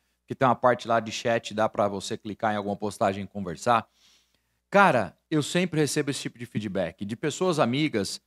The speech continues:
várias. "Cara, você me indicou aquele telefone lá, eu comprei, mas a bateria é pior do que o meu antigo. Meu antigo já tava com a bateria deteriorada, tava cansado, tinha três anos,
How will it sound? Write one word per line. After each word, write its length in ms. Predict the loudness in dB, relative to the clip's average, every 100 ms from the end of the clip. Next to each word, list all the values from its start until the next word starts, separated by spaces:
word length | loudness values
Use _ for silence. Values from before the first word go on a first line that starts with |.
| _ _ _
várias. 460 | 4 6 2 -4 -6
"Cara, 380 | 0 2 2 2
você 120 | -2
me 100 | -2
indicou 280 | -2 0 2
aquele 240 | 0 -2
telefone 460 | -2 -2 -2 0 4
lá, 180 | 4
eu 100 | 4
comprei, 540 | 2 -2 0 0 0 -6 _ _ _ -6
mas 320 | 0 0 0
a 20 |
bateria 640 | -2 -4 -4 0 0 -2 -8 _ _
é 140 | -6
pior 640 | -6 -6 -2 0 4 2 2
do 160 | 0
que 120 | 2
o 80 | 2
meu 200 | 2 0
antigo. 640 | 0 -2 -4 -4 -4 -6 -4
Meu 160 | -2
antigo 320 | -2 -2 -4 -2
já 100 | -2
tava 200 | -2 -2
com 80 |
a 20 | -4
bateria 400 | -4 -2 -2 0
deteriorada, 960 | 0 0 2 4 4 4 2 2 -2 _ _ _ -4
tava 200 | -2 0
cansado, 680 | 0 0 2 2 2 0
tinha 220 | -2 -4 -4
três 400 | -2 -2 0 0
anos, 460 | 2 0 -2 -6